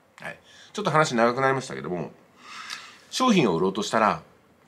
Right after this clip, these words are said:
三週間がかり、大体ね、ベストなタイミングは二十一日前に、えー、世の中の困った状況のことを話題に話し始めて、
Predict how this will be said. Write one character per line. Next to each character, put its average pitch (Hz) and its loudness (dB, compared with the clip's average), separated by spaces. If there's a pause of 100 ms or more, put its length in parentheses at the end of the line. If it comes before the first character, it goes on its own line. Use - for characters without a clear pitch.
(140)
三 240 2
週 240 0
間 214 4
が 180 0
か 107 -4
り、 80 -4
大 190 0
体 208 0
ね、 127 2
ベ 175 4
ス 202 -4
ト 120 0
な 87 -2
タ 101 -2
イ 92 -2
ミ 87 -6
ン 85 -6
グ 95 -2
は 110 0
二 214 2
十 190 0
一 123 -2
日 123 -6
前 110 2
に、 104 -2 (1080)
え 71 -10 (460)
ー、 147 0
世 160 2
の 170 4
中 120 2
の 135 2 (120)
困 135 2
っ 139 -4
た 95 -2
状 85 -4
況 80 -8
の 80 -10
こ 92 -10
と 185 0
を 123 0
話 101 -4
題 98 0
に 131 -6
話 95 -4
し 95 -4
始 87 -6
め 76 -12
て、 98 -6